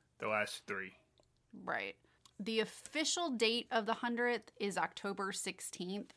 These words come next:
Speaker 2: and so
Speaker 1: Right.
Speaker 2: keep that date in mind of, like, that's going to be a huge date when it comes to the hundredth celebration because that's the official date. But this is actually going to start as of January one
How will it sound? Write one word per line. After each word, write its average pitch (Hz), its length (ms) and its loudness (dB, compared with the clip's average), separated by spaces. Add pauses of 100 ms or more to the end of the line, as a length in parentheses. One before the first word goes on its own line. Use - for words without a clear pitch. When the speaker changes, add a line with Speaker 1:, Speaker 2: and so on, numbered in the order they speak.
Speaker 2:
and 190 220 -4
so - 80 4
Speaker 1:
Right. 202 140 4 (560)
Speaker 2:
keep 254 180 -4
that 247 220 6
date 208 220 4
in 202 80 0
mind 185 300 4
of, 175 100 -4
like, 170 200 -4
that's 175 200 2
going 202 200 -2
to 190 100 -4
be 180 260 -2
a 170 100 -2
huge 170 580 -8
date 185 340 -4
when 220 140 -2
it 214 100 -4
comes 240 300 -2
to 247 120 -2
the 233 100 2
hundredth 233 380 0
celebration 233 680 0
because 185 260 -4
that's 165 320 4
the 170 280 -6 (160)
official 180 580 -2
date. 233 340 2 (340)
But 196 160 0
this 247 200 4
is 240 100 2
actually 214 320 4
going 185 280 0
to 180 180 -4
start 175 640 0 (840)
as 190 280 10
of 180 220 4
January 185 480 0
one 160 640 -2